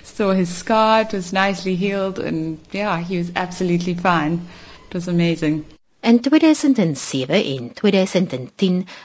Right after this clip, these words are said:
Speaker 2: was daar openbare sektor stakings wat Suid-Afrika lam gelê het.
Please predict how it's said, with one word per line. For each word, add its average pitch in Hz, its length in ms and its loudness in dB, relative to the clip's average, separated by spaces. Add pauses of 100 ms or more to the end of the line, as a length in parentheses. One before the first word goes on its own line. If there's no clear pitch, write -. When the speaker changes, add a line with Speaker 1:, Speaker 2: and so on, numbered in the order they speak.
(120)
Speaker 2:
was 208 160 0
daar 240 160 4
openbare 233 640 4
sektor 240 480 -2
stakings 214 720 -4
wat 185 160 -2
Suid-Afrika 135 720 -2
lam 143 320 -2
gelê 135 380 -4
het. - 280 -16